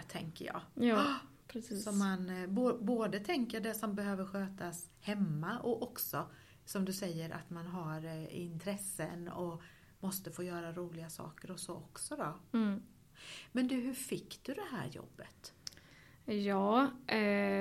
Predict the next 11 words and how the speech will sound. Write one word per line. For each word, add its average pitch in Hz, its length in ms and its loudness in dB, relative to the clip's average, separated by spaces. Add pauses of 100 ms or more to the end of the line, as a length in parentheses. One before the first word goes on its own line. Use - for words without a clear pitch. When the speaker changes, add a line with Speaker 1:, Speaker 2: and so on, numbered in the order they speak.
(140)
Speaker 2:
jag, 208 520 4
ja, 208 420 4
det 202 60 2
började 202 380 2
med 202 140 4
att 202 120 -2
jag 196 80 2
var 196 120 2
praktikant 196 1120 -2 (140)
faktiskt. - 600 -4
Speaker 1:
Ja. 262 280 2